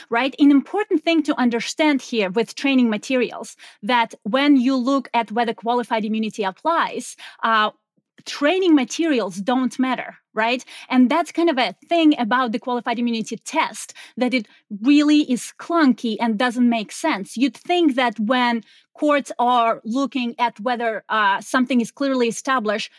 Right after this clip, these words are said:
to provide fair warning to a reasonable officer, they would actually look at what the officer was trained on, but they don't. They only look to cases. And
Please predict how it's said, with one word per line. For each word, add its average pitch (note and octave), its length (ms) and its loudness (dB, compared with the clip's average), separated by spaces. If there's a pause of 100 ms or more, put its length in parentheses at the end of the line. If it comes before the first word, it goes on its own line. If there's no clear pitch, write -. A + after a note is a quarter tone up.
(140)
to C#4 100 -2
provide B3 540 -2
fair C4 440 0
warning A3+ 480 0
to - 140 -8
a G#3 100 -2
reasonable A3+ 540 0
officer, B3 540 -2 (220)
they C4 120 0
would B3+ 180 -2
actually C#4+ 360 -4
look C4+ 540 -2
at A3+ 200 -2 (120)
what A#3+ 380 0
the B3 160 0
officer A#3 440 -2
was F#3+ 320 -6
trained A#3 380 -4
on, - 220 -12 (220)
but A3+ 160 0
they B3+ 120 4
don't. G#3 460 -4 (200)
They A#3 280 0
only D#4+ 600 2
look B3 480 -2 (120)
to B3 140 -6
cases. C#4 640 -4 (220)
And A3+ 180 -4